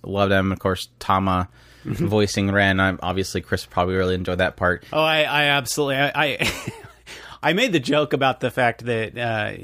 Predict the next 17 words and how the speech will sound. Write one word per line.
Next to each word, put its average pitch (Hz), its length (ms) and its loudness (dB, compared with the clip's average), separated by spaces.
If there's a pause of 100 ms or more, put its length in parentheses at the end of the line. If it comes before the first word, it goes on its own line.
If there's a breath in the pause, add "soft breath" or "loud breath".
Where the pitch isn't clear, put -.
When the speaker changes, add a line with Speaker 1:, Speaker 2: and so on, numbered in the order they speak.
(220)
Speaker 2:
because 123 260 -2
of, 110 140 -2 (240)
I, 123 240 0
I'm, 120 200 -2
I'm 113 200 -4 (540)
to - 120 -4
try 123 260 2
and 110 140 -2
be 107 80 -4
careful 113 440 -4
with 110 160 -2
it, 110 120 -4
is 113 200 -6 (500 loud breath)
I, 139 260 0
I 131 200 -2
absolutely 139 500 0
loved 123 480 0